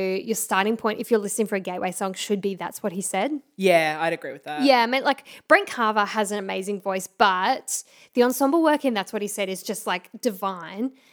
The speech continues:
Speaker 1: And the dude who plays Jim Connolly, who
Speaker 2: Oh.
Speaker 1: eventually we know actually murdered Mary Fagan,
Speaker 2: Yeah.
Speaker 1: his name's, um, Rufus Bonds Junior.
Speaker 2: Yeah.
Speaker 1: He has an insane voice.
Speaker 2: His voice is insane.
Speaker 1: Insane.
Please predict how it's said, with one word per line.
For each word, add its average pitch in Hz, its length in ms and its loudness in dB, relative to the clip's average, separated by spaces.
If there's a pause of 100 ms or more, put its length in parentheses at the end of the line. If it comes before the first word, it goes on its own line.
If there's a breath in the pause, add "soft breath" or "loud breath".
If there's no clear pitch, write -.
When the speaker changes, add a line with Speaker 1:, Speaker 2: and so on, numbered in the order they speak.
(380 soft breath)
Speaker 1:
And 247 140 2
the 240 80 6
dude 247 260 -2
who 311 140 -4
plays 330 280 -2
Jim 214 200 -4
Connolly, 202 460 -6
who 202 340 -2
Speaker 2:
Oh. - 40 -6
Speaker 1:
eventually 202 360 -4
we 196 100 -8
know 196 100 -10
actually 196 440 -6
murdered 196 480 -6
Mary 185 180 -6
Fagan, 185 440 -4
Speaker 2:
Yeah. 214 40 -14
Speaker 1:
his 220 220 -6
name's, 208 340 -4
um, 190 320 -8
Rufus 202 340 -4
Bonds 196 320 -8
Junior. 190 440 -10
Speaker 2:
Yeah. 147 400 -2 (180)
Speaker 1:
He 359 260 4
has 440 160 2
an 440 120 4
insane 214 500 0
voice. 180 200 0
Speaker 2:
His 208 80 2
voice 233 220 8
is 254 160 -6 (220)
insane. 147 560 -8
Speaker 1:
Insane. 311 560 2